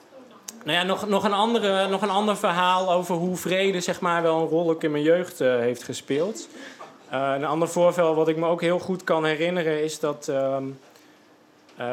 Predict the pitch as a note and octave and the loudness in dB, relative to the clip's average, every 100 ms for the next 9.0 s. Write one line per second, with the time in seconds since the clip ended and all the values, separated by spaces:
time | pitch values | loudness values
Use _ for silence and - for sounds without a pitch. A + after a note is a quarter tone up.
0 | B2 C3+ C#3+ C#3 C#3 C3+ C#3+ E3 F#3 F3 | -2 -2 -4 -4 -4 -2 -2 0 0 -2
1 | F#3+ F3+ F3+ F#3+ E3+ D#3 D3+ E3 F3+ F#3+ | -2 -4 -2 -2 0 0 2 0 0 -6
2 | F3+ - D#3 F3+ F#3+ D#3+ D#3 F3+ F#3+ F#3 | -6 -4 -2 0 0 0 2 0 0 -2
3 | G3 A3+ D3+ C#3+ E3+ E3 D3+ D3+ D#3 - | -4 -4 -6 -2 0 0 0 0 -2 -4
4 | - - - - - F#3+ G3 G3 - F3+ | -16 -20 -20 -14 -4 0 0 0 -2 -2
5 | E3 E3 E3 D#3 D3+ C#3+ D3+ D3 C#3 C#3+ | 0 2 0 -2 -2 0 0 0 -2 2
6 | D3 A#2 A2 G#2+ - - B2+ B2 C#3+ - | 2 2 -2 -8 -12 -8 -4 -2 -2 0
7 | C3+ C3+ - C#3+ C#3 C3+ C#3 E3 D#3+ D#3+ | 0 0 -2 -2 -2 0 0 2 2 4
8 | F3 - B2+ B2+ B2 C3 B2+ B2+ B2+ A#2 | 2 0 -4 -2 -2 -2 0 0 0 -4